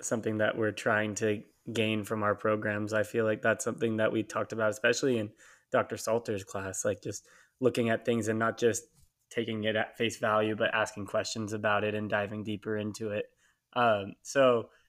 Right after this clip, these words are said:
now, like, talking about that and talking about the research at Bowling Green, uh, when you did that transition and you started there, I know we kind of, like, touched on this, but I wanna go a little deeper, like, that driving factor in for,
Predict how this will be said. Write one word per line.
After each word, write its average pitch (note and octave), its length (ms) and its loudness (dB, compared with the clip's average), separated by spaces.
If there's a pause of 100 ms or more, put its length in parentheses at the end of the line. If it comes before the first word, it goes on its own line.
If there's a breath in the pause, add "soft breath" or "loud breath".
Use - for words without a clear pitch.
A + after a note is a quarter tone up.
(240 soft breath)
now, C#3 580 2
like, B2 220 0
talking B2+ 300 0
about A2+ 260 2
that A2+ 160 2
and G#2+ 100 -2
talking A#2 340 2
about G#2+ 260 -4
the A2 120 -2
research A2 520 0
at A2 180 0
Bowling A2+ 340 -2
Green, A2+ 360 -2 (500 soft breath)
uh, G#2 320 2 (440)
when B2+ 220 2
you C3+ 120 2
did C#3+ 260 2
that C3+ 220 4
transition A2+ 540 -4
and A2+ 120 -4
you A2 60 -4
started A#2+ 480 2
there, A2 360 2 (1000 soft breath)
I C3 120 2
know C#3+ 160 4
we D3 100 2
kind C3 240 0
of, A#2+ 120 -2
like, A2+ 280 -4
touched B2 300 -4
on C#3 100 0
this, C#3 120 -4
but B2 120 0
I - 40 4
wanna A#2 160 -2
go A#2 160 4
a A2+ 40 2
little A2+ 180 0
deeper, A2+ 400 -2
like, A#2 200 0
that A2+ 200 0
driving A#2 440 -2
factor A2+ 600 -4
in A#2 260 -4
for, A#2 220 -6